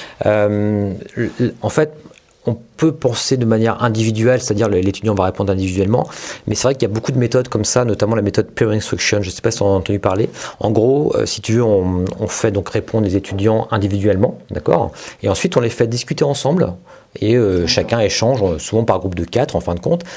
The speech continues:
et après on les refait voter à nouveau. Donc c'est une méthode qui est assez connue, qui avait été, euh, euh, un petit peu mise en place par Eric Mazur dans les années quatre-vingt-dix, donc ça, ça, c'est quelque chose qui date. Mais, euh, mais je trouve que, hum,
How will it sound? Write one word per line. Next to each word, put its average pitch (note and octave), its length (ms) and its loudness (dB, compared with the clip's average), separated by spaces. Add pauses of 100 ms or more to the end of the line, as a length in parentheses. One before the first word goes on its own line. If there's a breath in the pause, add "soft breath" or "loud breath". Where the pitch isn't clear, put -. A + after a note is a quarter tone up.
(160 loud breath)
et F#2 80 -2
après A2 240 -2
on - 20 4
les A#2 80 2
refait A#2 320 2
voter A#2 260 2
à A2+ 60 4
nouveau. G2+ 240 2
Donc F2 140 -6
c'est G#2+ 100 -2
une A2 60 2
méthode D3+ 240 0
qui - 80 0
est A2 40 2
assez A2 200 0
connue, A#2 320 0
qui - 80 -2
avait F#2 140 0
été, G2+ 260 0
euh, F#2 100 2 (460 loud breath)
euh, E2+ 500 0
un - 120 -4
petit - 140 -8
peu A2 120 -2
mise G#2 120 0
en F#2 60 4
place G#2+ 220 -2
par D#2+ 180 -2
Eric G#2+ 220 0
Mazur G#2+ 380 2
dans F2+ 60 2
les F2 120 0
années F#2 80 -2
quatre-vingt-dix, G#2 420 -2
donc F2+ 140 -4
ça, F2 180 -2
ça, F2 220 -4
c'est - 160 -4
quelque - 140 -6
chose G#2+ 100 -4
qui - 100 -6
date. C3 320 0 (400 loud breath)
Mais, A#2 400 2
euh, G#2+ 260 4
mais G#2 100 2
je - 60 -2
trouve F3 140 -2
que, A2 640 2
hum, - 40 -8